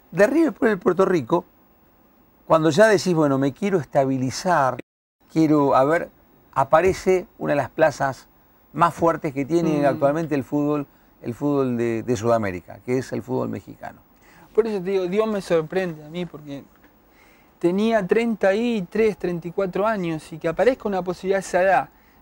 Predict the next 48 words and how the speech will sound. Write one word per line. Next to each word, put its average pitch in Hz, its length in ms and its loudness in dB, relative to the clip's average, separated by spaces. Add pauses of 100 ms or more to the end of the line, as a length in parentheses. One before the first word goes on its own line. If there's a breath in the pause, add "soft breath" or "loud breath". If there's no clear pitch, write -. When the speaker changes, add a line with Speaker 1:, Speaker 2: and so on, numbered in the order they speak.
Speaker 2:
de 160 140 0
poder 190 240 0
ir 190 100 0
a 180 60 2
México, 180 680 0
era 190 380 0
soñado, 170 640 -2
¿no? 220 260 -14 (380 soft breath)
Muchos 233 280 2
jugadores 220 300 0
a 202 40 -2
esa 185 180 -2
edad 247 140 2
ya 202 140 -4
se 170 160 -4
retiraron. 214 720 0
Speaker 1:
Esta 170 180 6
es 175 40 8
la 160 80 10
ca-, 147 180 6
esta 156 180 4
es - 20 10
la 147 100 8
camiseta 131 640 4
del, 113 340 0
del 120 140 0
Lobos. 127 320 0
Speaker 2:
De 180 120 4
Lobos. 165 380 2
Speaker 1:
Hermosa 131 460 0
camiseta. 113 680 -6
Speaker 2:
Club 220 180 2
al 202 140 0
que 175 140 2
también 175 340 0
quiero 160 240 -2
mucho, 165 160 -4
Speaker 1:
Si 165 80 0
fuera 247 280 6
Speaker 2:
¿no? - 40 -8
Speaker 1:
toda 208 240 8
blanca 165 540 4
la 120 100 4
camiseta 123 420 0
me 127 80 -2
gustaría 131 380 -2
mucho 131 320 -4
más. 147 300 -2